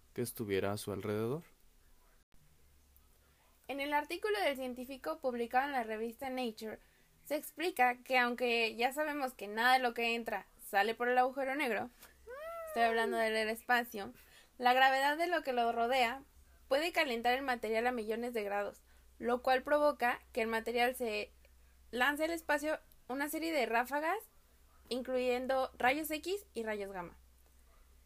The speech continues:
Speaker 2: El científico explica que podemos ver este fenómeno ya que el agujero negro está doblado a la luz,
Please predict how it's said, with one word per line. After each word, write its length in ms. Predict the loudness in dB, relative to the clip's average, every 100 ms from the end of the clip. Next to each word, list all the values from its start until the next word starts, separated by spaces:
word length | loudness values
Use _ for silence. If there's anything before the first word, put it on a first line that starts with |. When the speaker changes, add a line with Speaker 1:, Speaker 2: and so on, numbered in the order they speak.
| _ -20 -14 -2
Speaker 2:
El 140 | -2
científico 460 | -2 -6 -6 -4 -4
explica 520 | -6 -4 -2 0 0
que 100 | 0
podemos 420 | -2 -2 -2 0
ver 120 | 0
este 200 | 0 -2
fenómeno 560 | -6 -4 -4 -4 -4 -4
ya 200 | -2 0
que 80 | 0
el 80 | 0
agujero 400 | 0 -2 -6 -4
negro 380 | -2 -2 -2
está 280 | -4 -2 -2
doblado 420 | 0 0 2 4
a 60 | 4
la 140 | 2
luz, 360 | 2 -2 -4